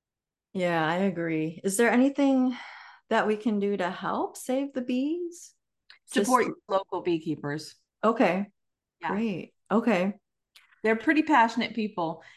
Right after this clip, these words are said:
Speaker 2: and they won't always agree with you. There's a lot of beekeepers that heavily use insecticides, but you can just flat out ask. It's not like going into your grocery store and hoping that the labeling isn't lying to you or skirting some issue. Um,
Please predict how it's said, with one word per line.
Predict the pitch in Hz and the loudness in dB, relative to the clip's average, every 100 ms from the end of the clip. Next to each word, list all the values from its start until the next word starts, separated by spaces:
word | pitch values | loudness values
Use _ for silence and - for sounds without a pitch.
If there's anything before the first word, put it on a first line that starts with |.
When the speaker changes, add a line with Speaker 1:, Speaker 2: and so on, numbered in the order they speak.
| - | -2
Speaker 2:
and | 196 202 190 190 | 0 2 0 2
they | 220 | 4
won't | 233 262 302 | 4 2 2
always | 262 262 240 | 0 0 -4
agree | 226 254 | -4 -4
with | 262 | -2
you. | 185 160 | -2 -2
There's | 180 190 | -2 0
a | |
lot | 190 190 | 2 2
of | 196 | -2
beekeepers | 196 214 196 190 | -6 -6 -4 -2
that | 190 - - 185 185 | -2 -4 -6 -10 -8
heavily | 190 226 214 208 196 | 4 4 4 0 -2
use | 190 196 | -10 -6
insecticides, | 196 196 196 214 190 160 156 | -4 -2 -4 -4 -2 -2 -2
but | - - | -4 -4
you | 202 | -4
can | 233 370 | -6 -4
just | 302 - | -6 -6
flat | - 262 254 | -2 0 4
out | 247 254 | 4 4
ask. | 233 170 - _ _ _ - | 4 2 -6 _ _ _ -4
It's | 208 | 0
not | 247 247 | 0 0
like | 254 | -2
going | 240 240 233 | 0 0 2
into | 226 214 | 2 2
your | 196 180 _ _ 180 | 0 -2 _ _ -6
grocery | 202 208 220 | -2 -2 -2
store | 202 196 175 | -4 -4 -4
and | 185 | -6
hoping | - 247 240 208 180 | -4 -2 0 -2 0
that | 170 160 - | 0 -2 -2
the | |
labeling | 175 180 180 165 170 160 | -2 2 0 -2 -6 -6
isn't | 160 - | -8 -6
lying | 160 160 160 156 | -2 0 0 -4
to | 147 175 | -6 -2
you | 165 151 | 0 2
or | 156 | 0
skirting | - - - 175 160 156 156 156 - - | -4 -14 -4 -2 -2 -2 -6 -10 -20 -20
some | - - 170 160 | -10 -2 -2 0
issue. | 180 - 170 156 156 - _ - | -4 -2 0 0 0 -8 _ 0
Um, | 175 165 156 143 | 2 4 0 -6